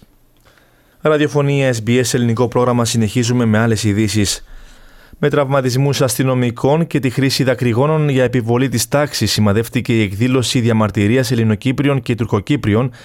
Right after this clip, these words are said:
στην οδό Λίδρας ενάντια στην απόφαση για την προσωρινή αναστολή λειτουργίας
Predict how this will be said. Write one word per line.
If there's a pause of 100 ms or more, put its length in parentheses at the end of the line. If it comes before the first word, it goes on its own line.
(280)
στην
οδό
Λίδρας
ενάντια
στην
απόφαση
για
την
προσωρινή
αναστολή
λειτουργίας